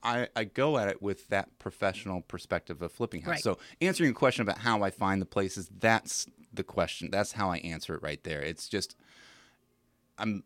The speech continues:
Speaker 1: looking to be, you know, very intentional with the location. Is it a spot that I know is gonna sell very quickly?
Speaker 2: Mm-hmm.
Speaker 1: Is it a spot that I know where I can make money? So we can talk costs and expenses too, 'cause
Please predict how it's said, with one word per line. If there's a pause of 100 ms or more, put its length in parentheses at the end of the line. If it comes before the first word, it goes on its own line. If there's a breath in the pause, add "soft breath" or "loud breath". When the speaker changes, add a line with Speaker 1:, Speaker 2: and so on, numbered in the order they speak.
Speaker 1:
looking (220)
to
be, (100)
you
know,
very
intentional
with
the
location. (580 soft breath)
Is
it
a
spot
that
I
know
is
gonna
sell
very
quickly?
Speaker 2:
Mm-hmm. (400 loud breath)
Speaker 1:
Is
it
a
spot
that
I
know
where
I
can
make
money? (140)
So (680)
we
can
talk
costs
and
expenses
too,
'cause